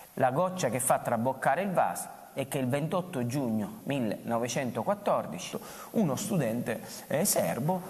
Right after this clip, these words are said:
a Sa-, Gavrilo Princip, a Sarajevo, uccide l'erede al trono Francesco Ferdinando,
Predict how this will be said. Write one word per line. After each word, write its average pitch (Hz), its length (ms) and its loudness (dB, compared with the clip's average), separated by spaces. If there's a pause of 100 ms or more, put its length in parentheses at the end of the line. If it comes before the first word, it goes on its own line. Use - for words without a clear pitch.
a 107 240 2
Sa-, - 260 2
Gavrilo 117 500 2
Princip, - 640 0
a 208 60 4
Sarajevo, 117 680 2 (380)
uccide - 760 2 (260)
l'erede 180 380 2
al 339 140 2
trono 151 300 0
Francesco 135 500 0
Ferdinando, 92 640 -2